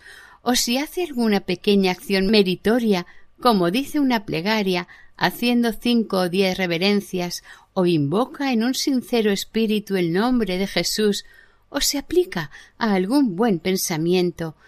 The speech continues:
o se entrega a alguna lectura espiritual, o se abstiene de comer,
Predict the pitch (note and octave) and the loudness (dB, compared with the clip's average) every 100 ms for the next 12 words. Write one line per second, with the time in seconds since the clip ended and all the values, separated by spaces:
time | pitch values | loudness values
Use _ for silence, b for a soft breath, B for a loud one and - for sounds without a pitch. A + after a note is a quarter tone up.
0 | b b D#3 - C#3+ B2 - G#3 C#4+ G#3+ | b b -4 -4 -4 -8 -2 0 2 -2
1 | E3 D3+ b b - E3+ E3 D3 D3 A3+ | -6 -10 b b -6 -2 0 -2 0 4
2 | C#4+ B3+ G3 D#3 - F#3 F3 - F#3 D#3+ | 4 4 0 -2 -4 -2 -2 -2 -2 -2
3 | D#3 C#3+ E3+ F3+ D#3+ b b b b _ | -2 -4 -2 -2 -4 b b b b _
4 | _ _ - - - - - - G#3 B3+ | _ _ -14 -14 -10 -10 -8 -2 0 2
5 | C4+ B3+ - G#3 F3 B3 A3+ | 0 -4 -4 -2 0 0 -2